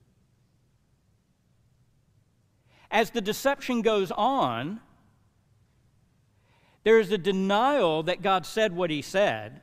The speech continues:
or at the very least, a twisting, a corrupting of what God said.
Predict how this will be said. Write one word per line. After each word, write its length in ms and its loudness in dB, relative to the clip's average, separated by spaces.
or 360 2
at 140 -4
the 40 -6
very 280 0
least, 280 -6
a 120 -8
twisting, 720 -6
a 100 -4
corrupting 560 -2
of 140 -8
what 220 -8
God 260 -8
said. 440 -14